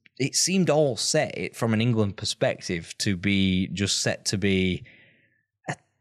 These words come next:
scrappy, scrappy one-goal win, maybe two-goal win if we're absolutely lucky. But this was,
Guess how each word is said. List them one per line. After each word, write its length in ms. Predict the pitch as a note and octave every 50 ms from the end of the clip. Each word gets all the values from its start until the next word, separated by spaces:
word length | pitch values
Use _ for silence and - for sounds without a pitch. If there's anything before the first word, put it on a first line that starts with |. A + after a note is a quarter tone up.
| _ _ _
scrappy, 840 | - - - - - F3+ D#3+ - - A2 G#2+ - - G2 - - - -
scrappy 500 | - - - - D#3+ C3+ - - C3+ A#2+
one-goal 600 | A2 A2 A2+ A#2 A#2 A2+ G2+ G#2 A2 A2 G#2+ G#2
win, 220 | G#2+ G#2+ G2+ G2
maybe 300 | G2 G#2 A2 A#2 A2+ A2+
two-goal 500 | G#2 - - A#2 A#2 A2+ G#2+ A2+ A2 G2+
win 160 | F2+ F#2 F2 F2
if 140 | - -
we're 120 | - F#2+ F#2
absolutely 720 | G2 A2 - _ - - - G#2 G#2+ A2 G#2+ D2+ G2 G2+
lucky. 320 | G2 G2 G#2 G2+ - - F#2+
But 220 | - F#2 F2 -
this 260 | B2 C3 B2 - -
was, 580 | - G#2+ G#2+ G#2 G2+ F#2+ F2+ F2 - - -